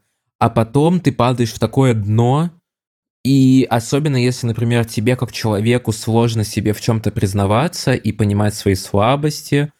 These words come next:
понимать свои какие-то моменты такие, то это будет ещё тяжелее. Блин, но это не та-, это не работает так. Это вот опять же не про позитив, креатив,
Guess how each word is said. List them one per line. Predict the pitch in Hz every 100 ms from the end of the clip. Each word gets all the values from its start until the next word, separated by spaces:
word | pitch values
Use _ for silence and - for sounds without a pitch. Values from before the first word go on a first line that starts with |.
| _ _ -
понимать | 98 101 101 101 98
свои | - 95 92 95
какие-то | 98 92 - 98 95 92
моменты | 92 92 101 147 156
такие, | 131 131 120 113 117 120 _ _
то | -
это | 107
будет | 98 95
ещё | 98 - 135 160
тяжелее. | 160 139 135 135 135 131 127 _ _ _ 113
Блин, | 123 131 110
но | 120
это | 135 139
не | 139
та-, | 123
это | 120 131
не | 127
работает | 127 131 - 95 -
так. | 104 98
Это | 98
вот | 104 -
опять | 127 117
же | 107
не | 95
про | 117
позитив, | - 104 107 - 120
креатив, | - 98 95 - 143 196 -